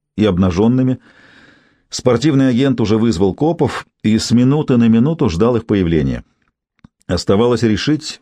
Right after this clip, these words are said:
что делать с Джанет. С одной стороны, не хотелось впутывать девочку в эту грязную историю, а с другой, юной теннисистке следовало извлечь из произошедшего урок,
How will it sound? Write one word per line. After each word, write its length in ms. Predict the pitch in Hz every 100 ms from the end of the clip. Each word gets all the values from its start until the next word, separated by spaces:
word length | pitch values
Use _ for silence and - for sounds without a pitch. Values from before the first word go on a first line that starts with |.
| -
что 320 | - - 139
делать 480 | 98 123 123 117 -
с 80 | 101
Джанет. 520 | 85 110 107 73 - _ _ _ - - _ _ _ _ _ _
С 80 | -
одной 220 | 123 180
стороны, 380 | - 156 160 175
не 120 | 160
хотелось 580 | 151 170 170 139 104 -
впутывать 580 | - - 127 120 110 101
девочку 480 | 90 135 139 113 107
в 40 |
эту 140 | 98 104
грязную 400 | 95 95 82 92
историю, 460 | - 87 73 64 - _ _ _ _
а 140 | 104 101
с 80 |
другой, 600 | 85 107 92 113 160 175 160 _ _ _ _ _
юной 420 | - 98 143 165
теннисистке 680 | 160 135 127 113 147 143 -
следовало 520 | 117 110 127 131 131
извлечь 840 | 123 117 107 92 101 123 131 - -
из 180 | 117 110
произошедшего 680 | 107 104 101 120 - 117
урок, 380 | 131 151 139 -